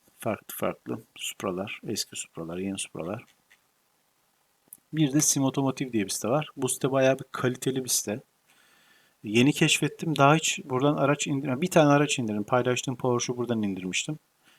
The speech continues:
O araç da gayet kaliteliydi. Ee, bu site biraz açıkçası ilgimi çekti. Buradan bir, biraz bir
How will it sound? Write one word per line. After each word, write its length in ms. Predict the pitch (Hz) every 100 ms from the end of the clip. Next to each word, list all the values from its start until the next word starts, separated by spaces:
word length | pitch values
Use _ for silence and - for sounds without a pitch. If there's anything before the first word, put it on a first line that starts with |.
| _ _
O 160 | 131 135
araç 280 | 135 135 131
da 40 |
gayet 300 | 120 123 123
kaliteliydi. 720 | - 123 120 127 127 113 139 _ _ _ _ _ _ _ _ -
Ee, 300 | 113 107 107 - _ -
bu 160 | 120 123
site 440 | - - 135 - _ _ _ -
biraz 340 | 127 135 131 - -
açıkçası 480 | 135 - - 127 131
ilgimi 300 | 120 131 131
çekti. 480 | 135 123 - 143
Buradan 320 | 127 123 127 -
bir, 200 | 139 127 - -
biraz 300 | 127 123 120
bir 120 | 127